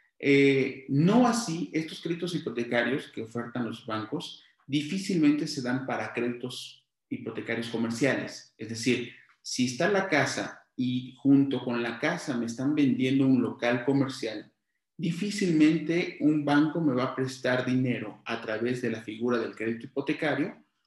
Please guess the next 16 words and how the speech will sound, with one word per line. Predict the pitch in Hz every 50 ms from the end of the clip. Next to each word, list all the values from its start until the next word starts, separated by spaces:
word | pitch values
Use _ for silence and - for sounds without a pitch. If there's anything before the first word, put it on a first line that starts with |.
| _ _ _ _ -
para | 131 131 127 131 135 135 -
comprar | 120 113 117 117 113 117 120 123 123 - - -
ese | 120 113 117 - 123
inmueble. | 123 135 147 156 156 143 117 101 95 - - _ _ _ _ _ -
A | - 107
veces | 113 139 143 160 151 143
buscamos, | 131 127 131 - 143 135 127 127 123 123 131 131 - - - _ _ _ _ _ -
eh, | - - 107 - 113 - - -
dónde | - 117 123 127 135 143 143
vivir | 139 131 131 131 151 175 202 - - -
y | 131 120 117
además | 113 110 113 113 117 127 123 -
dónde | - 127 127 127 -
poner | - 113 107 117 120 117
el | 117
negocio. | 113 113 120 139 151 147 - - -